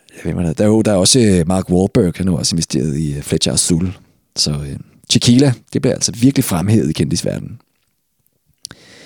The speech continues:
Men, øh, forbrugerne, de er altså også skiftet over til at købe mere premiumflasker. Og, øh, man kan sige, de er nu mere villige til at betale højere priser, fordi de lægger mere vægt på, hvor tequilaen den er lavet, og hvordan den er lavet.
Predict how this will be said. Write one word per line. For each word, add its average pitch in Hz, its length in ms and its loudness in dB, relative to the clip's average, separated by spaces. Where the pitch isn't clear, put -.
Men, 92 180 0
øh, 69 120 -2
forbrugerne, 170 600 2
de 135 60 4
er 127 40 4
altså 120 180 2
også 113 120 2
skiftet - 400 0
over 98 220 -2
til - 160 0
at 87 80 -4
købe - 240 0
mere 98 340 0
premiumflasker. 113 800 0
Og, 78 340 -6
øh, 62 220 -12
man - 100 -8
kan - 100 -8
sige, - 180 -8
de 107 220 4
er 85 280 -2
nu 107 120 0
mere 135 280 2
villige 139 240 4
til 139 160 0
at 107 80 -2
betale - 280 -2
højere 113 280 2
priser, 131 360 2
fordi - 420 -4
de 117 60 6
lægger 120 200 4
mere 139 280 4
vægt 156 200 -2
på, 156 180 4
hvor 107 140 -2
tequilaen 131 500 2
den 113 100 0
er 104 40 2
lavet, 113 600 4
og - 100 -14
hvordan 110 280 0
den 135 120 2
er 123 40 6
lavet. 101 320 2